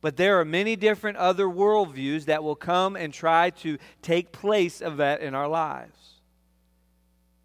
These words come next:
Some will say, "There's no heaven. That's, that's silly. That's foolish. You, you just need to live for the here and the now. You just need to live for today."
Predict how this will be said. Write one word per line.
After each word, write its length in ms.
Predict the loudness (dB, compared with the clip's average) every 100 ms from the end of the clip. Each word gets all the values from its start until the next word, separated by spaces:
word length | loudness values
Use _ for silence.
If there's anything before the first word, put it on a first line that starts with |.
| _ _ _
Some 280 | -6 0 0
will 80 | 0
say, 160 | 0 4
"There's 240 | 4 4
no 200 | 4 4
heaven. 420 | 6 4 4 2
That's, 320 | 4 4 0 -18 -14 0
that's 260 | 0 0
silly. 460 | -10 4 6 6 4
That's 260 | 2 2
foolish. 560 | -4 2 4 6 2 -2
You, 180 | -8 -8 -12 -8
you 140 | -4
just 240 | -2 -2
need 180 | -4 -4
to 120 | -2 0
live 500 | 2 4 4 2 -4 -20 _
for 120 | -4
the 140 | -2
here 320 | 0 2 4
and 100 | 2
the 80 | 0
now. 360 | -4 -6 -6 -14 _ _ _ _ _ _ _ _ _ _ _ _ _ _ _ _ _
You 80 | -2
just 240 | 0 0
need 220 | -2 0
to 80 | 2
live 420 | 2 4 4 4
for 240 | -2 -2 -2
today." 540 | -2 2 2 2 -4